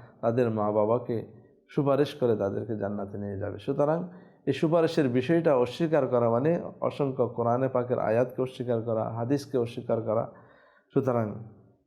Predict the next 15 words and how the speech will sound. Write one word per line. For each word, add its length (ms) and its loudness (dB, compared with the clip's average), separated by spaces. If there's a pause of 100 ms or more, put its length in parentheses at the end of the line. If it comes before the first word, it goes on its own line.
(100)
এই 100 0
শাফাআত 640 0 (1000)
কোনো 260 4
মুসলিম 480 2
বা 160 6
যারা 260 4
আল্লাহ 220 4
তাআলাকে 380 0
স্বীকার 320 0
করেনি, 360 2
ঈমান 240 2
আনেনি, 320 2
তাদের 340 2
জন্য 320 0
কে-, 140 -6